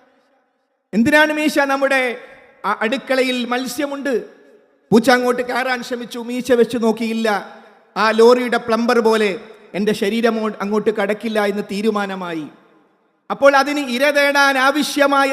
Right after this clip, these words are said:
സ്ഥലത്തേക്ക് പ്രവേശിക്കാൻ സാധിക്കുമോ എന്ന് പരിശോധിക്കുവാനുള്ള ആവശ്യമായ മാർഗദർശനം ലോകത്തിൻ്റെ സൃഷ്ടാവ് അതിന് നൽകിയിട്ടുണ്ട്. ഒരു എലിയെ നമ്മൾ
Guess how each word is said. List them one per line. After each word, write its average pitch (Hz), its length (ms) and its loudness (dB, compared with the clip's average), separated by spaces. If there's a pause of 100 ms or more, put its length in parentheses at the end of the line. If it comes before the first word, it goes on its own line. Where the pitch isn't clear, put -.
സ്ഥലത്തേക്ക് 269 640 -2
പ്രവേശിക്കാൻ 277 720 2 (560)
സാധിക്കുമോ 277 760 4 (240)
എന്ന് 277 260 2
പരിശോധിക്കുവാനുള്ള 262 1160 4 (720)
ആവശ്യമായ 285 640 2 (160)
മാർഗദർശനം 277 800 0 (420)
ലോകത്തിൻ്റെ 240 540 2
സൃഷ്ടാവ് 240 440 2
അതിന് 220 220 2
നൽകിയിട്ടുണ്ട്. 214 680 0 (880)
ഒരു 214 180 4 (520)
എലിയെ 240 300 4 (300)
നമ്മൾ 233 160 0